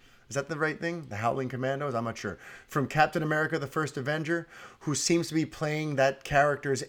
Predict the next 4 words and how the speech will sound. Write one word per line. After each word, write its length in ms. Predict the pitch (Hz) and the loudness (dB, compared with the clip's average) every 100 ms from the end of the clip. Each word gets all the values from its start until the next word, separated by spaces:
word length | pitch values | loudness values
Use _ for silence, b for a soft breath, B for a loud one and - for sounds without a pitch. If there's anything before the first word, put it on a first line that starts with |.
| - | -2
ancestor 920 | 139 143 143 - 160 151 160 165 160 - | 0 0 -2 -2 -2 -2 -4 -6 -8 -8
in 100 | 131 | -6
Spider-Man 480 | - 127 131 135 131 | 0 2 4 2 0
Homecoming. 520 | 131 143 160 165 185 | -2 -2 -2 -2 -6